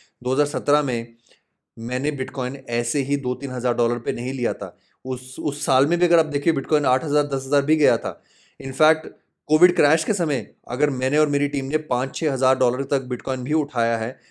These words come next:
तो वो यही है कि जब Bitcoin बीस हज़ार डॉलर से नीचे गिरता है, तो आपको टाइम करना है। एफ़टीटी टोकन गिरता है, तो टाइम करना है। Solana गिरता है, तो टाइम करना है, वेट करना है। और अगर वो टाइम नहीं है, तो कोई बात नहीं, फिर आएगा।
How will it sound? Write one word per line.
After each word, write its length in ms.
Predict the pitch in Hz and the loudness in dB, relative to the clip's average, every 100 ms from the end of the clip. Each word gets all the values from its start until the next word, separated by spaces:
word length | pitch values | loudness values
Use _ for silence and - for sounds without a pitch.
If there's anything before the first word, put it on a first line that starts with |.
| _ - | _ -10
तो 80 | 120 | -6
वो 80 | 117 | -4
यही 260 | 123 139 | -2 0
है 80 | 151 | 0
कि 120 | 151 | 0
जब 160 | 139 127 | -4 -4
Bitcoin 260 | 120 143 | -2 -2
बीस 340 | 131 113 139 139 | -4 -4 -4 -2
हज़ार 180 | 127 127 | -2 0
डॉलर 180 | 123 | 0
से 120 | 131 127 | -2 -8
नीचे 220 | 120 139 | -6 -4
गिरता 300 | 120 104 117 | -4 -2 -4
है, 160 | 131 _ _ | -4 _ _
तो 80 | 127 | -10
आपको 140 | - 147 | -6 -6
टाइम 460 | 147 120 135 131 | -4 -4 -4 -6
करना 300 | - 104 98 | -6 -6 -6
है। 180 | 92 _ _ - | -10 _ _ -10
एफ़टीटी 480 | 123 - 143 139 143 | -10 -6 -6 -6 -2
टोकन 360 | 143 139 139 | -2 -2 -6
गिरता 240 | 120 113 139 | -6 -4 -2
है, 60 | |
तो 100 | 139 | -4
टाइम 320 | 147 117 127 123 | -6 -6 -6 -4
करना 260 | 117 107 | -4 -4
है। 120 | 101 _ _ - - | -10 _ _ -12 -2
Solana 320 | 131 131 143 | -2 0 -2
गिरता 240 | 131 143 | -2 -2
है, 60 | 143 | -2
तो 60 | |
टाइम 320 | 147 120 127 127 | -2 -6 -6 -4
करना 220 | 110 117 | -4 -4
है, 80 | 117 | -2
वेट 320 | 131 175 175 | 2 2 2
करना 240 | 131 107 | -2 -2
है। 120 | 98 _ - | -10 _ -6
और 60 | 131 | 0
अगर 120 | 139 | 0
वो 100 | 156 | 0
टाइम 220 | 156 156 | -2 -4
नहीं 120 | 165 196 | -2 0
है, 80 | |
तो 100 | 214 | 0
कोई 140 | 214 233 | 2 4
बात 160 | 190 | 2
नहीं, 100 | 139 | 2
फिर 180 | 127 196 | 4 6
आएगा। 300 | 156 113 98 | 6 2 -4